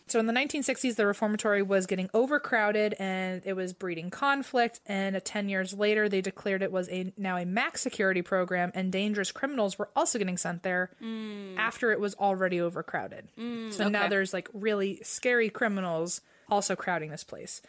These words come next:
Speaker 1: So the prison's focus shifted from reform to just punishment, just to keep people at bay. And it got a reputation for inhumane conditions.
Speaker 2: Let me guess, the, the reoffend-, reoffender rate went up,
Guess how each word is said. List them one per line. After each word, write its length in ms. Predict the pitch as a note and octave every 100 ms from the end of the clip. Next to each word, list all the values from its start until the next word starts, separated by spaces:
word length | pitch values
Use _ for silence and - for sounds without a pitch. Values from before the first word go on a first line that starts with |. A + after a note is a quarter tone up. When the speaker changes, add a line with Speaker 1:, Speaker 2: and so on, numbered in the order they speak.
| - - -
Speaker 1:
So 120 | -
the 80 | G#3
prison's 380 | G3+ B3+ A#3+ A#3
focus 320 | - A#3 A3+
shifted 360 | - A3+ - G3
from 260 | G#3 F#3+
reform 340 | A#3+ C4+ B3+ B3
to 80 | G3+
just 200 | F#3+ -
punishment, 560 | - A3+ B3 B3 A#3+ A3
just 160 | G#3
to 60 | G3
keep 220 | - G#3+
people 260 | - G3 F3+
at 140 | E3
bay. 380 | G3 G3+ F#3 G3 - - - -
And 440 | F#3+ F#3 F#3 F#3 F#3
it 240 | F#3 F#3
got 120 | G3
a 40 | F#3+
reputation 520 | F#3 G3 - G3 G3
for 140 | -
inhumane 480 | G3 F#3+ F#3 F#3+ F3
conditions. 640 | F#3+ F#3+ A#3+ C#4 E4 D4+ D4+
Speaker 2:
Let 140 | A3+
me 100 | A3
guess, 300 | G3+ F#3 -
the, 400 | - F#3+ F#3+ F3+
the 340 | F#3 F3+ F3+ - _ -
reoffend-, 540 | G3+ G3 F#3+ F#3+ F3+ - -
reoffender 720 | F#3+ F#3+ - F3+ F3 E3+ E3
rate 280 | E3 E3 E3+
went 180 | F3 F3
up, 260 | F3 -